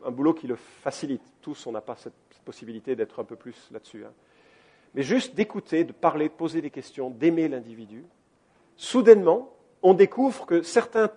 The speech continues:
traits de caractère qui nous ont irrités passablement, en fait, sont des, euh, on se dit, « Mais moi, si j'avais connu ce qu'ils avaient vécu, je serais dix fois pire. »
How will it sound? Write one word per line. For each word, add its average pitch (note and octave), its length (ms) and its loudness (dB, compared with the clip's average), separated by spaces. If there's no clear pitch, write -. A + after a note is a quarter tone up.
traits G3+ 260 -4
de - 60 -18
caractère F3+ 520 -2
qui C#3+ 180 -14
nous B2 260 -8
ont B2+ 180 -6
irrités D#3+ 480 -8
passablement, D3 760 -10
en C#3+ 80 -2
fait, A3+ 280 0
sont D3+ 240 -8
des, C3 240 -2
euh, A2 220 4
on B2+ 140 -12
se G#2+ 40 -16
dit, « E3 160 -10
Mais B2+ 100 -4
moi, D3+ 140 -6
si C#3 200 -20
j'avais A#2+ 180 -10
connu C3 220 -12
ce - 100 -20
qu'ils A#2 140 -14
avaient A2+ 140 -10
vécu, A2 340 -16
je - 60 -20
serais A2+ 160 -16
dix A#2+ 140 -20
fois - 180 -16
pire. » - 200 -20